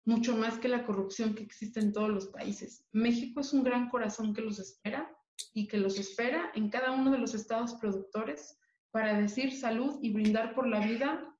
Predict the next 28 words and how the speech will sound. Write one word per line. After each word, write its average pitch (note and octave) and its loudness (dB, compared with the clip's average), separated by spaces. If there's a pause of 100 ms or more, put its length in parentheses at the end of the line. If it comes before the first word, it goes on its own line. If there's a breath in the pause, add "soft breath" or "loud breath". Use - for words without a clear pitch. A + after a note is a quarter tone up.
en G#3+ 4
estos A#3+ -4
momentos A#3 0
tan B3+ 0
difíciles A#3+ -4 (120)
donde G3+ 2
todos A3+ -2 (320)
tenemos A#3 6
que A#3+ 0
hacer A3+ -2
local G#3+ -2 (240)
y G#3 2
hacer G#3+ 0
México, G#3+ -2 (200)
los G3 -8
que - -10
somos C4 0
y A#3+ 2
nos G#3 2
sentimos, A#3 0 (360)
aunque G#3 4
sea G#3+ 0
lejos B3 0
o A3 -8
cerca A3+ -4
de A3 -2
este A3 -6
país, A3+ -2